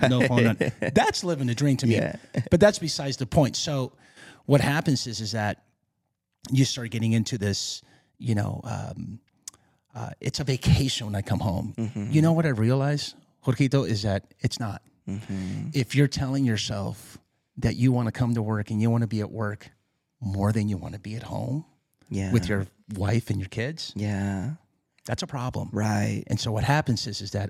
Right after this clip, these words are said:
Speaker 1: us men, we just, we don't like to, we don't.
Speaker 2: Yeah.
Speaker 1: You know, so when you start talking about strength,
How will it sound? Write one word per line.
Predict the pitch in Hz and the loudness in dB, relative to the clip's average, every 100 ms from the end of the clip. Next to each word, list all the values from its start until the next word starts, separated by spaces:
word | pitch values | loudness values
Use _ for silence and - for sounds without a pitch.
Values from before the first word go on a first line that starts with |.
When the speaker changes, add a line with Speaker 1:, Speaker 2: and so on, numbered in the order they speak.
| - | -2
Speaker 1:
us | 107 - - | -2 -2 -8
men, | 98 107 240 92 80 110 - _ _ _ _ _ _ _ _ _ | 0 2 2 2 -4 -6 -8 _ _ _ _ _ _ _ _ _
we | 98 104 110 113 | -4 2 4 4
just, | 104 107 104 - - - - - - - _ _ _ _ _ - - 92 | 0 -4 -4 -4 -6 -8 -10 -12 -18 -20 _ _ _ _ _ -20 -16 -4
we | 104 | 0
don't | 120 123 | 2 0
like | 117 107 117 107 | -2 -2 -2 -4
to, | - 123 113 104 101 101 95 95 - - - _ _ _ _ _ _ _ _ _ _ _ _ | -8 -4 0 0 2 2 0 -4 -10 -20 -20 _ _ _ _ _ _ _ _ _ _ _ _
we | - | 2
don't. | 143 160 233 - - - - - | 6 6 6 2 -2 0 0 -2
Speaker 2:
Yeah. | 107 107 107 | -4 -4 2
Speaker 1:
You | 131 | 4
know, | 127 | 4
so | - | 2
when | 131 170 | -2 0
you | |
start | 202 175 | 0 -2
talking | 170 170 | -4 -2
about | 139 104 | 0 0
strength, | - - 131 208 - | 0 0 0 2 0